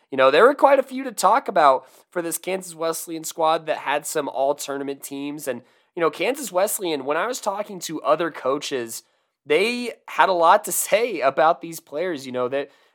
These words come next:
it was one of those things where, you know, you're kinda just talking talent. And it's like, you know, the name that, obviously, one of the names that kept coming up was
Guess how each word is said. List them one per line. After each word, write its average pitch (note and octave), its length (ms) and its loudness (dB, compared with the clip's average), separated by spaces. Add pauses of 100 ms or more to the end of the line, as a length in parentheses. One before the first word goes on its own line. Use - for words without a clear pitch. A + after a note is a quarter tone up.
it D3 60 -4
was D#3 140 -4
one G3+ 120 0
of G#3 60 -6
those E3+ 180 -4
things E3+ 300 -6
where, C#3+ 120 2
you C3 140 -6
know, C3+ 120 -4
you're C3 180 -8
kinda D3+ 280 -6
just C#3+ 280 -10
talking C3 400 -4
talent. B2 480 -6 (300)
And D3 80 -6
it's - 120 -10
like, A#2 320 2 (400)
you C#3 100 -8
know, A#2+ 180 2
the B2+ 160 -8
name D3+ 320 -2
that, C#3+ 340 0 (220)
obviously, C#3+ 640 4
one C3+ 180 -4
of C3 60 -6
the C3 60 -12
names B2+ 280 -6
that A#2+ 140 -10
kept B2 240 -10
coming C3 260 -8
up B2 220 0
was A#2+ 420 -4